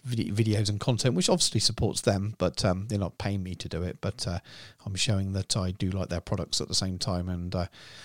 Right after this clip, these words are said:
that's the first time I've been given stuff, so I wanna make sure that I, <laughs> uh, you know, respect them with it as well, and not just take them all and go, "Thanks," and keep it to myself, and wanted to do, sort of do my end of the bargain and, and get the videos out there. But anyway, that's why it's, that's why it's not happened, really. It's just my,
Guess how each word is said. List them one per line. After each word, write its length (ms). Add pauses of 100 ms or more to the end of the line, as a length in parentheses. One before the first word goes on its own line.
(140)
that's 140
the 80
first 280
time 120
I've 120
been 160
given 260
stuff, 260
so 100
I 20
wanna 140
make 180
sure 200
that 100
I, 500
<laughs> 60
uh, 40
you 180
know, 140 (440)
respect 380
them 200
with 120
it 80
as 140
well, 180
and 80
not 140
just 160
take 180
them 140
all 140
and 120
go, 120
"Thanks," 400
and 80
keep 160
it 80
to 80
myself, 340
and 80
wanted 240
to 120
do, 220 (420)
sort 180
of 40
do 140
my 180
end 120
of 40
the 60
bargain 400
and, 220
and 220
get 120
the 60
videos 320
out 160
there. 120
But 140
anyway, 280
that's 200
why 240
it's, 300
that's 260
why 140
it's 100
not 200
happened, 340
really. 240
It's 80
just 200
my, 160